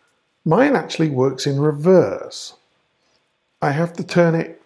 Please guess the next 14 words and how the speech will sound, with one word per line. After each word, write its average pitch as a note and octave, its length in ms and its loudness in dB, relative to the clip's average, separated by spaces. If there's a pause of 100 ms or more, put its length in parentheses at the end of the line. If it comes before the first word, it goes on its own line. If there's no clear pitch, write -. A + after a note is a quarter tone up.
(140)
counterclockwise A#2+ 1300 -4
to - 60 -20
counter G#2 580 -10
up. - 220 -12 (1120)
One, C3 460 -4
two, C3+ 480 -2 (800)
and B2 180 -8
so A#2+ 300 -4
on. E3+ 340 -6 (1200)
And D3 220 -4
clockwise C3+ 1000 0 (320)
turn D#3 400 -4
decrements A2 720 -6
it. - 160 -14